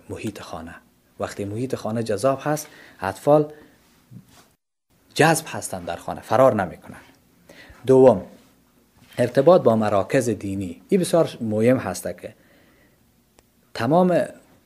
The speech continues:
والدین، کسایی که ادعای مسلمان بودن می‌کنن، البته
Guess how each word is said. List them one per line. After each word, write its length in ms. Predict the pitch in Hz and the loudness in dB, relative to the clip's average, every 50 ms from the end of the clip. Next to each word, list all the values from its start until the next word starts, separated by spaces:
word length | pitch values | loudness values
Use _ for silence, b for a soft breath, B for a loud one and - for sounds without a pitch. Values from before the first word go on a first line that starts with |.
| _ _ _ _ _ _ _ - | _ _ _ _ _ _ _ -4
والدین، 540 | 113 113 110 110 104 110 107 104 101 92 - - _ _ _ _ _ _ _ _ _ _ _ _ _ _ _ _ - | 0 0 0 0 0 -2 -4 -4 -6 -8 -14 -20 _ _ _ _ _ _ _ _ _ _ _ _ _ _ _ _ -8
کسایی 280 | 110 107 - 143 135 | -8 0 0 0 0
که 160 | 131 - 117 117 | 0 -2 -6 -6
ادعای 400 | 117 120 127 135 127 113 95 95 - - - | -4 -2 0 0 0 0 -2 -4 -8 -12 -10
مسلمان 520 | 117 110 - - 113 110 107 107 107 107 | -8 -8 -4 -4 -4 -4 -4 -4 -6 -6
بودن 480 | 104 110 110 127 135 127 107 92 - - _ _ - | -4 -2 -2 0 0 -2 -2 -6 -10 -18 _ _ -12
می‌کنن، 420 | 101 101 92 95 - 95 90 90 | -10 -10 -10 -10 -10 -10 -10 -8
البته 420 | 92 92 90 98 92 - 123 135 | -8 -6 -4 -4 -4 -2 -4 -6